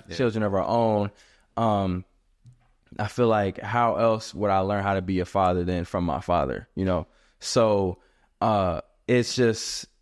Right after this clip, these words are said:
Speaker 2: I think that this has been a very important conversation again, because, um, I think about that all the time. Like, I think about me, I thi-, I feel like you are one of the strongest fixtures as far as instilling, like,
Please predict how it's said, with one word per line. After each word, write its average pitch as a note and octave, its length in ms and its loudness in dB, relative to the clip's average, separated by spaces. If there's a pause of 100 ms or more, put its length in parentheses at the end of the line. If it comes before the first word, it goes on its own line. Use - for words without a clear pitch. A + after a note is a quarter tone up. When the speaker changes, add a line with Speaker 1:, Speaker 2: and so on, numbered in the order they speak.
(200)
Speaker 2:
I G#2 80 0
think G#2 180 0
that G2 160 -2
this G#2 340 -2
has G2 140 -4
been F#2 200 0
a F#2 60 -2
very G2 280 2
important F#2 380 -2
conversation F2 580 -2
again, F#2 460 0 (420)
because, F#2+ 640 0
um, F2 480 0 (960)
I A#2+ 120 2
think F3+ 240 -2
about C3+ 260 2
that A#2 140 0
all A#2+ 140 2
the G2+ 80 -2
time. G#2 380 0
Like, G#2+ 120 0
I A#2+ 100 2
think A#2+ 200 -2
about G#2 480 0 (220)
me, A#2+ 520 2
I A#2 80 0
thi-, - 220 -2
I A2+ 80 -6
feel C#3 180 -2
like A#2 160 2
you A#2+ 200 2
are G#2+ 140 4
one G#2 200 0
of F#2+ 80 -2
the F#2 100 -4
strongest G#2+ 800 -2
fixtures G2 720 -4 (200)
as G#2 120 -6
far B2 260 2
as G#2+ 280 -2
instilling, B2 440 0
like, G#2 200 -2